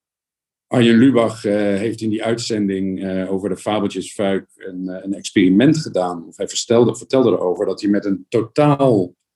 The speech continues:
eh, leeg profiel, zeg maar nieuwe be-, gebruiker zonder enige historie op internet, eh, inlogde op, eh, YouTube om, eh, te zoeken naar informatie over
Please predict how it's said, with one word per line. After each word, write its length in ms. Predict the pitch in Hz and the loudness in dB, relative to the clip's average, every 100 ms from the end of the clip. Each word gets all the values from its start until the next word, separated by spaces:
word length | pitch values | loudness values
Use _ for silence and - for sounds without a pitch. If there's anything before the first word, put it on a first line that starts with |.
| _ _ _ _ _ | _ _ _ _ _
eh, 460 | - 95 92 90 76 - | -2 0 0 -2 -6 -16
leeg 640 | - 95 104 117 107 110 - | -8 -2 0 0 -2 -6 -6
profiel, 580 | 110 92 - 92 135 170 | -2 -2 -2 -2 0 0
zeg 160 | 95 | -2
maar 140 | 98 92 | -2 0
nieuwe 520 | 110 139 143 117 - | 0 0 0 -2 -2
be-, 100 | 110 | -4
gebruiker 580 | - 95 95 107 131 123 | -6 -4 -4 -2 -2 -2
zonder 280 | 117 104 110 | -4 -4 -4
enige 240 | 110 - | -6 -8
historie 420 | 101 98 107 98 90 | -12 -10 -4 -2 -2
op 100 | - | -6
internet, 500 | 104 120 120 - - - - - - | -8 -4 -4 -6 -16 -20 -20 -20 -18
eh, 320 | - 110 98 98 | -2 0 0 2
inlogde 1000 | 127 127 107 107 104 - 104 95 90 90 | 4 6 6 4 2 -2 0 2 0 -2
op, 300 | - 87 - 85 | -4 -6 -6 -8
eh, 220 | 85 87 | -6 -4
YouTube 640 | 117 117 123 156 185 - | -2 -4 0 0 0 -6
om, 420 | - 107 98 95 _ _ _ _ _ _ _ | -6 -4 -6 -8 _ _ _ _ _ _ _
eh, 280 | 107 98 90 _ | -6 -6 -6 _
te 140 | - 120 | -4 -2
zoeken 360 | 127 123 139 | -2 0 0
naar 380 | 127 98 95 - _ | 0 -2 -4 -8 _
informatie 880 | 117 110 107 95 95 - 110 101 98 | -6 -4 -4 -4 -4 -4 -4 -4 -4
over 640 | 90 87 95 87 87 | -6 -6 -6 -4 -6